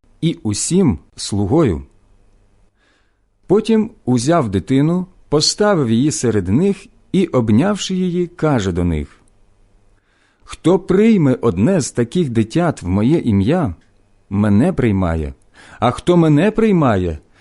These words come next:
не мене приймає, а того, хто послав мене». Йоанн же сказав до нього: «Учителю, ми бачили одного,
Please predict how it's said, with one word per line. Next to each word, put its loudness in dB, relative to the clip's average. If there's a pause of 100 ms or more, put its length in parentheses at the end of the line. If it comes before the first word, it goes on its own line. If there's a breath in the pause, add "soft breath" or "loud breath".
(140 soft breath)
не 2
мене 4
приймає, 2 (300)
а 0
того, 0 (100)
хто -4
послав -2
мене». -2 (2000)
Йоанн 0
же -2
сказав 0
до -2
нього: 0 (1300)
«Учителю, 0 (500)
ми 2
бачили 2
одного, 0